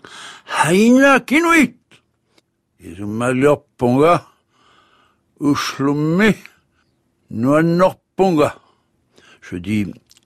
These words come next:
salut peuple inuit. Aujourd'hui, je crois que j'ai l'âme en paix. Ce qui est non moins important,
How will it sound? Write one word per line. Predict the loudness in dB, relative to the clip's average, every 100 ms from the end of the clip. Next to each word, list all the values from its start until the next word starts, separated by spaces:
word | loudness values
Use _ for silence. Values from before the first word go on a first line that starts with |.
| _ _
salut | -10 -2 2 2 0
peuple | -2 -8 -8 -12 -8
inuit. | -6 -8 -10 -18 -20 _ _ _ _ _ _ _ _
Aujourd'hui, | -6 -4 -4 -4 -8
je | -8
crois | -10 -8 -8 -8
que | -16 -18 -20 _ _ -20 _ _
j'ai | -2 0
l'âme | 0 0
en | -2 -4
paix. | -10 -14 _ _ _ -20 -20 -20 -20
Ce | -6 -4
qui | -4 0 2
est | 2 0 -10 _ _ _
non | -4 -2 0
moins | -2 -4 -6
important, | -10 -8 -8 -10 -4 -4